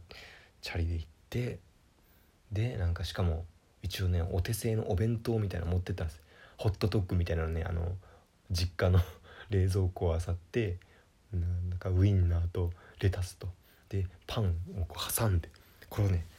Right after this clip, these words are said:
持って行って、開演の前に食べるぞ」みたいな。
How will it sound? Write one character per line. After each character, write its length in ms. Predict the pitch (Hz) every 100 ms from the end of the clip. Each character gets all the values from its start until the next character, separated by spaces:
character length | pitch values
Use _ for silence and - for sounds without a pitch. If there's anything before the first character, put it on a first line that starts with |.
| - - -
持 120 | 90 90
っ 20 |
て 160 | -
行 80 | 110
っ 20 |
て、 180 | - - - - _
開 300 | - - 90
演 120 | 92
の 80 | 104
前 200 | 104 110
に 180 | 87 76 - -
食 120 | -
べ 100 | 104
る 100 | 135
ぞ」 180 | 101 78 -
み 60 |
た 60 | -
い 40 |
な。 60 | -